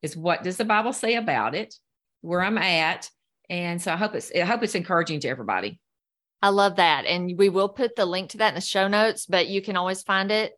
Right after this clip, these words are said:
Speaker 2: on Carmen's website. So as
Speaker 1: Mm-hmm.
Speaker 2: we wrap up this first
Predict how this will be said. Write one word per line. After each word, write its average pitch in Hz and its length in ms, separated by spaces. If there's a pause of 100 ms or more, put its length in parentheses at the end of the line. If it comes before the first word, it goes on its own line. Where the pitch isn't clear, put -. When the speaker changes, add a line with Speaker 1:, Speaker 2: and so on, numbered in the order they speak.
Speaker 2:
on 185 320
Carmen's 185 460
website. 240 800 (320)
So 208 240
as 214 160
Speaker 1:
Mm-hmm. 226 80
Speaker 2:
we 233 80
wrap 175 360
up 262 380
this 208 300
first - 440